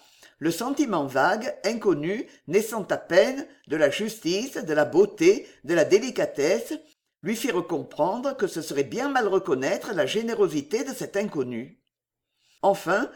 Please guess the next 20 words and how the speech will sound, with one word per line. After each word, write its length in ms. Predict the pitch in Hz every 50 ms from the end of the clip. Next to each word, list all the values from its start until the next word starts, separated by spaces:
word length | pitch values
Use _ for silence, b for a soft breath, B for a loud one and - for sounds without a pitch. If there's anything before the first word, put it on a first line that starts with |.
| B B B
l'orgueil 460 | 151 190 214 156 139 185 214 254 254
lui 160 | 196 151 151
souffla 560 | 147 - 175 165 - - 156 175 208 262 - B B B B B
qu'en 140 | - 165 151
répondant 520 | 156 214 220 - 277 262 240 254 262 226
par 180 | - 190 151 143
une 120 | 143 135
impertinence, 840 | 127 123 - 214 262 - - 202 160 139 139 165 202 254 277 - - - B B B B -
il 120 | - -
se 80 | 170 156
rapetissait 640 | 131 165 226 - 302 277 285 277 247 - - 247
devant 280 | 214 175 165 143 135 -
cet 260 | - 151 - - -
homme 320 | 147 170 202 240 269 320 B B B B B B -
dont 160 | - 170 165
il 160 | 180 160 139
reconnaissait 640 | 151 202 202 294 277 254 247 233 - 180 156 - 147
intérieurement 680 | 135 139 - 240 240 233 220 196 - 151 131 147 175
la 140 | 247 254 202
supériorité, 1000 | - - 220 208 - 226 190 180 170 143 139 135 - - 160 175 202 269 -